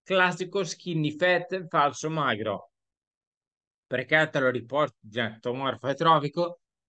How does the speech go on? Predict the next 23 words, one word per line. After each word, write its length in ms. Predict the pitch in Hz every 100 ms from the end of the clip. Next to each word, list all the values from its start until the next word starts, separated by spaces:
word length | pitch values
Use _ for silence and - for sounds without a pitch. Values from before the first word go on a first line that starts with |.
| _ -
Perché, 400 | 120 - 127 -
come 280 | 156 170 185
ti 100 | 220
ho 60 |
detto, 460 | 170 156 156 156 -
in 180 | 175 165
questi 340 | 156 151 165
anni 480 | 151 143 143 151 - _
il 220 | 139 135
mio, 680 | 139 156 170 165 156 - - _ _ _ _ -
chiamiamolo, 800 | 131 139 147 147 143 143 123
eh, 300 | 135 135 131
cliente 460 | - 139 160 160 127
tipo, 420 | 160 160 117 -
allievo 580 | 143 160 190 240 214 220
tipo 320 | 226 240 143
in 140 | 143 139
questo 280 | 156 156 -
caso, 600 | 143 127 127 147 147 - _ _ _ _
è 180 | - 202
il 120 | 220
classico 560 | 220 226 165 165 160 196
soggetto 840 | 220 202 156 127 - 147 147 -